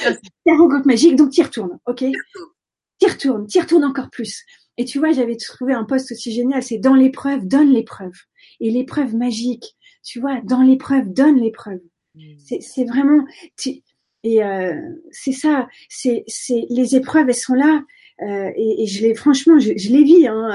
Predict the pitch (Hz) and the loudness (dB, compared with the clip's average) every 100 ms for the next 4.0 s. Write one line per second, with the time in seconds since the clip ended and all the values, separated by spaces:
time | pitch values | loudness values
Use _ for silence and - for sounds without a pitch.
0 | 185 214 214 226 240 220 - - _ _ | -4 -6 -6 -10 -8 -10 -12 -20 _ _
1 | 196 262 294 - - 269 - 285 269 - | 0 2 2 0 -10 -10 -8 -8 -8 0
2 | 403 - - 339 254 214 208 185 _ _ | 0 0 0 2 2 0 -10 -12 _ _
3 | _ _ _ - - _ _ - 233 269 | _ _ _ -18 -18 _ _ -4 -2 -2